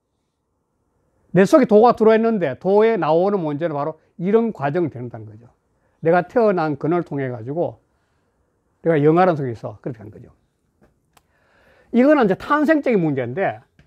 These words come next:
이게 탄생의 문제예요, 탄생의. 탄생을 통해서 하는 거죠. 자, 두 번째인데, 사람이 탄생에 살다 보면 가장 문제가 되는 게 뭐냐면은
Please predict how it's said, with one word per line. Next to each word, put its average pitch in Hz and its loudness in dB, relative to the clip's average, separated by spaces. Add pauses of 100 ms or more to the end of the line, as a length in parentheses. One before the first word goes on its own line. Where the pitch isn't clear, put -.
(160)
이게 190 -6
탄생의 233 0
문제예요, 117 -6
탄생의. 120 -14 (680)
탄생을 269 0
통해서 233 0 (140)
하는 147 -6
거죠. 104 -14 (2750)
자, 185 0
두 302 6
번째인데, 202 2 (1000)
사람이 302 0
탄생에 294 0
살다 285 0
보면 226 -2
가장 269 -4
문제가 233 2
되는 180 0
게 170 -2
뭐냐면은 143 -4